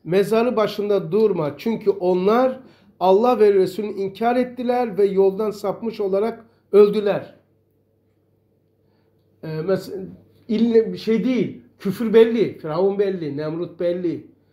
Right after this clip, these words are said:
temsilcileri belli şimdi de. Bizimden olup, bizden olup, bizim saflarımızda gözüküp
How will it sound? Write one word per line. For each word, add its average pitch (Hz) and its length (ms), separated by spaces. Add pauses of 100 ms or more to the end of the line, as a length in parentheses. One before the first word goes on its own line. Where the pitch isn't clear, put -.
(200)
temsilcileri 190 720
belli 220 280
şimdi 220 300
de. 185 320 (680)
Bizimden 277 1160
olup, 220 560
bizden 214 500
olup, 240 480
bizim 220 460
saflarımızda 220 840
gözüküp 220 640